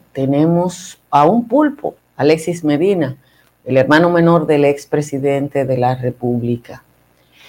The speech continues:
Y el Ministerio Público anunció el pasado sábado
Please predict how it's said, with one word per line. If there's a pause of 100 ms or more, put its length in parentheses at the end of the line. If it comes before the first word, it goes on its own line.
(200)
Y
el
Ministerio
Público
anunció
el
pasado
sábado